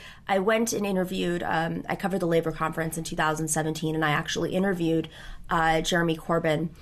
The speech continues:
who, who had just lost, uh, just lost the nomination, um, for prime minister, or just lost the, he was going into, uh, eventually running again, and, um, of course he lost against Boris Johnson.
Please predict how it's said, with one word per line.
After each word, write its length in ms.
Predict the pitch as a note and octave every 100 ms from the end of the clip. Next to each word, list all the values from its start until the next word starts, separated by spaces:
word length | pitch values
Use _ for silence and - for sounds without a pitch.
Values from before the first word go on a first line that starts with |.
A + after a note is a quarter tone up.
| - - -
who, 360 | - F3+ F3 F#3+ -
who 220 | - F#3
had 160 | F3 E3
just 380 | G3+ F#3+ - F#3+
lost, 480 | E3+ E3 - - -
uh, 300 | E3 D3+ - - - - - G3 - -
just 280 | - F#3 -
lost 180 | E3+ E3+
the 60 | E3+
nomination, 580 | D3 D#3 D#3+ D#3+ D#3+ -
um, 300 | D#3 E3+ E3+
for 100 | D#3
prime 200 | D#3 G3
minister, 420 | D#4 D#4+ D4 C#4+ - - - D#3+
or 20 |
just 220 | F3+ E3+
lost 340 | D3+ D3 -
the, 160 | - D3 - -
he 240 | - G3
was 120 | E3+
going 240 | - G3+ G3
into, 520 | F#3 - E3+ D#3+ - - -
uh, 120 | -
eventually 800 | E3+ E3+ E3 E3 G3 G3 E3+ E3
running 240 | D#3+ D#3
again, 460 | D#3 D#3+ D#3 E3 E3+
and, 280 | - D#3 D#3
um, 280 | E3+ F3 F3 -
of 60 |
course 180 | - E3+
he 80 | D#3+
lost 260 | D#3 D3+
against 220 | - D#3+ D#3+
Boris 220 | E3 D#3+
Johnson. 400 | G#3+ G3 E3